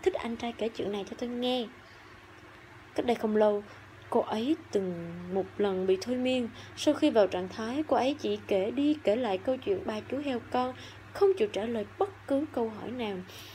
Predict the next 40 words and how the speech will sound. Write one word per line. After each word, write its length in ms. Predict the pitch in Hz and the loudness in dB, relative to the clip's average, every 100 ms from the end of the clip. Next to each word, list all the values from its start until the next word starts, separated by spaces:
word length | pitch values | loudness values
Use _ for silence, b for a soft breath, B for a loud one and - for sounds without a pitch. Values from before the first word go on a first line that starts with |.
| B - - | B -12 0
Cứ 160 | 285 | 2
vừa 280 | 330 240 208 | 4 4 4
nói 380 | 196 196 233 302 | 4 -2 -2 -2
vừa 240 | 214 196 185 | 0 0 0
cười. 280 | - 190 180 180 B - | -2 0 0 -4 B 0
Tôi 120 | - | 2
đã 100 | 226 | 4
nghe 320 | 226 247 240 | 2 2 0
là 120 | 214 185 | 0 0
bản 300 | - 220 240 | 0 -2 0
ghi 120 | 226 | 0
âm, 320 | 214 220 226 - B B | 0 -4 -4 -8 B B
hình 240 | - 233 254 | 0 2 4
như 120 | 294 | 2
có 160 | 302 349 | 4 4
điều 240 | 240 202 | 4 4
gì 180 | 185 190 | 4 2
đó 280 | 208 269 330 | 2 -2 -2
ẩn 280 | 190 226 247 | -2 0 0
giấu 200 | 254 359 | 2 2
bên 180 | 302 254 - | 2 0 -4
trong, 240 | 262 254 240 B - | -4 -4 -8 B 0
nhưng 220 | 269 262 | 2 2
tôi 120 | 254 | -2
không 280 | 262 247 233 | -4 0 2
muốn 220 | 226 254 | 2 2
biết. 180 | 285 359 381 B - | 4 4 2 B -2
Đoạn 160 | 196 | 2
ghi 60 | 208 | 2
âm 220 | - 233 | 2 0
đó 320 | 233 226 294 359 302 | 0 -2 -4 -4 -4
giờ 240 | 196 208 180 - | 0 0 0 -4
tôi 140 | - 226 | 0 0
vẫn 180 | 226 - 233 | 0 -8 -10
còn 200 | - 180 | -8 -2
giữ. 320 | 170 - 226 330 - - - - - - - - B B B - | 0 2 0 -2 -8 -18 -20 -20 -20 -20 -20 -16 B B B 4
Tôi 160 | 226 | 6
lại 120 | 208 175 | 8 4
hỏi 180 | 175 | 0
tiếp 280 | 185 262 320 | -2 2 2